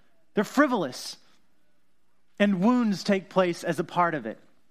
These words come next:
So,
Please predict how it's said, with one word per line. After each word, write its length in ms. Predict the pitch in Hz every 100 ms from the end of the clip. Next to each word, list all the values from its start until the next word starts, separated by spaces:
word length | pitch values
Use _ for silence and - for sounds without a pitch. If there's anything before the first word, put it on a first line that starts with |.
| - _ _ _ _ _ - - - - _ _ - - - - - - _ _ _ _ _ _ - -
So, 380 | - 247 233